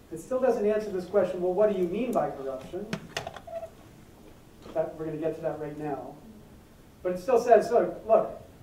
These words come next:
they were all about trying to avoid corruption, so Congress should also be allowed to take steps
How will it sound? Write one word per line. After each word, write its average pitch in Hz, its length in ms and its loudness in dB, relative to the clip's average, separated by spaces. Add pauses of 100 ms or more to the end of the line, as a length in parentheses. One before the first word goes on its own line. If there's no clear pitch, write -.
(180)
they 233 200 8
were 220 160 8
all 202 140 6
about 185 280 2
trying 180 160 -2
to 165 60 0
avoid 160 320 -2
corruption, 185 600 2
so 175 760 0
Congress 196 400 2
should 185 160 -6
also 185 440 0
be 180 100 -2
allowed 165 440 0
to 160 260 -8 (140)
take 247 240 -8
steps 202 460 2